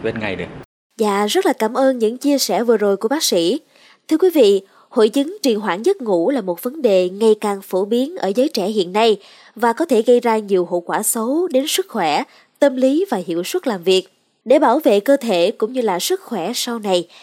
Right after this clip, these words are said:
Speaker 2: các bạn trẻ cần tạo ra thói quen ngủ đầy đủ và đúng giờ, tránh thức khuya và dán mắt vào điện thoại trước khi đi ngủ. Bên cạnh đó, cũng đừng quên tạo cho mình một môi trường ngủ thoải mái,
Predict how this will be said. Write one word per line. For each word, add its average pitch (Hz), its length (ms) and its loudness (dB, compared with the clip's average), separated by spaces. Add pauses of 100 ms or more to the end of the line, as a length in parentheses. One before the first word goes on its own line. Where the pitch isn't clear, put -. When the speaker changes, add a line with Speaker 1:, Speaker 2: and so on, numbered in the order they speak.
(200)
Speaker 2:
các 302 140 0
bạn 220 160 0
trẻ 202 380 2
cần 208 220 0
tạo 185 220 -2
ra 220 140 -4
thói 247 280 -6
quen 247 300 2 (180)
ngủ 196 280 2
đầy 220 260 2
đủ 196 380 0
và 190 100 -2
đúng 254 260 0
giờ, 196 260 4 (420)
tránh 294 140 0
thức 440 200 2
khuya 294 280 2 (300)
và 233 100 4
dán 233 320 -2
mắt 415 200 -6
vào 190 240 0
điện 180 200 -6
thoại 175 280 -2
trước 339 180 -2
khi 226 140 0
đi 202 120 -4
ngủ. 170 360 -2 (320)
Bên 330 180 2
cạnh 214 180 -2
đó, 240 360 -2
cũng 233 180 -2
đừng 220 220 2
quên 269 360 4
tạo 180 300 0
cho 247 120 0
mình 208 200 -4
một 185 240 -6
môi 214 180 0
trường 185 300 -4
ngủ 165 420 -2
thoải 180 220 -2
mái, 240 340 -2